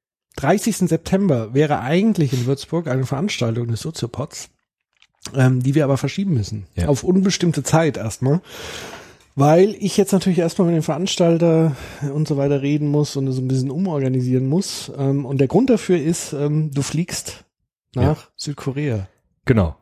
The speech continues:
Speaker 2: ich flieg nach Südkorea.
Speaker 1: Aber nicht, um Urlaub zu machen.
Speaker 2: Nee, <laughs> auf eine Tagung. Und, äh, das ist wie ein Sechser im Lotto. Ich hab den, äh, äh,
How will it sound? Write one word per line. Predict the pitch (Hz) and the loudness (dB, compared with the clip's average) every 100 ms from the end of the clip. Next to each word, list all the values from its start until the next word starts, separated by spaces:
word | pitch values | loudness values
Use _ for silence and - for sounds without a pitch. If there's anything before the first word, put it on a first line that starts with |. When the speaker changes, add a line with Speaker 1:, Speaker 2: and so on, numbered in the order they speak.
| _ | _
Speaker 2:
ich | - | -12
flieg | - - | -10 -4
nach | 90 | -4
Südkorea. | - - 92 98 110 | -4 -6 -6 0 2
Speaker 1:
Aber | 131 143 | 4 4
nicht, | 156 175 | 2 0
um | 156 | 0
Urlaub | 143 165 196 - | 2 2 2 0
zu | 127 | -2
machen. | 120 101 | 2 6
Speaker 2:
Nee, | 110 139 101 117 - 113 | 6 6 6 4 4 4
<laughs> | 110 - 156 113 | 4 6 4 4
auf | - 127 - | 4 4 4
eine | 139 | 2
Tagung. | 110 107 131 131 156 | 2 2 2 -2 -4
Und, | - 101 98 - 95 | 0 0 0 -4 -2
äh, | 95 95 95 - - - - - - - | 0 0 -2 -8 -20 -20 -18 -20 -14 -2
das | 80 78 | -2 0
ist | 92 - | 0 0
wie | 92 | 2
ein | 95 | 2
Sechser | 90 90 101 | 2 2 2
im | 90 | 4
Lotto. | 85 - 92 92 98 _ _ _ _ | 2 4 2 2 -4 _ _ _ _
Ich | - | -16
hab | - | -8
den, | - 76 78 | -4 -2 -2
äh, | 69 71 | -2 0
äh, | 71 | -2